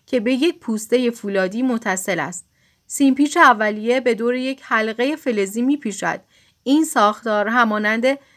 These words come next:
ترانسفورماتور است که این سیمپیچ ثانویوی حلقه‌های ذوب کننده را تشکیل می‌دهند. ماده مذاب مورد نظر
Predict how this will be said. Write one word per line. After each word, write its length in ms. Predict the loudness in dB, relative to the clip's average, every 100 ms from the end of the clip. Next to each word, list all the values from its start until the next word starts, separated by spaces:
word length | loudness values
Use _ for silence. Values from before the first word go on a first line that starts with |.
| _
ترانسفورماتور 1120 | -4 0 2 0 -4 -2 2 4 2 0 0 0
است 300 | 0 -6 -14 _ _
که 100 | -8
این 280 | -2 0 0
سیمپیچ 500 | -2 -2 0 -2 -2
ثانویوی 800 | -2 0 -2 0 0 -2 -2 -6 -10 _
حلقه‌های 800 | -2 2 2 0 -2 0 0 0
ذوب 380 | -2 0 -2 -4
کننده 420 | -4 -2 0 -2 -2
را 120 | -2
تشکیل 600 | -2 -4 -6 -10 -6 -2
می‌دهند. 640 | -2 -2 -4 -6 -8 -10 _ _ _ _ _ -4
ماده 600 | 2 4 2 -2 -2 0
مذاب 540 | 0 -2 -2 -2 0 0
مورد 360 | -2 -2 -4
نظر 480 | -2 -2 0 0 -2